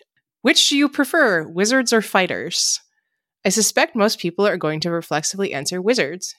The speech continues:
To complicate matters, I would submit the argument that a lot more kids who just got done reading Lord of the Rings prefer the idea of being Aragorn to the idea of being Gandalf.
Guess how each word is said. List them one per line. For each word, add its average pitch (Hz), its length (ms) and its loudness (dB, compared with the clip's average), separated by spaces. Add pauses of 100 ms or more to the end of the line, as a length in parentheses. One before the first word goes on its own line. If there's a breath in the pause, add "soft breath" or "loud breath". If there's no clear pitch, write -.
(120)
To 233 100 -4
complicate 294 460 0
matters, 151 420 -4
I 196 60 -2
would 190 160 0
submit 226 240 0
the - 140 -4
argument 165 360 -6
that - 80 -10
a 156 60 -4
lot 190 160 0
more 226 160 0
kids 165 320 -2
who 165 140 -8
just 175 200 -4
got 214 160 2
done 160 160 0
reading 151 240 -4
Lord 135 140 -4
of 143 80 -8
the 151 100 -6
Rings 139 300 -6
prefer 180 260 -6
the 190 140 0
idea 160 220 -2
of 147 100 -10
being 143 240 -4
Aragorn 156 460 -2
to 147 80 -16
the 143 100 -6
idea 139 320 -6
of 139 60 -12
being 131 180 -8
Gandalf. 170 460 -2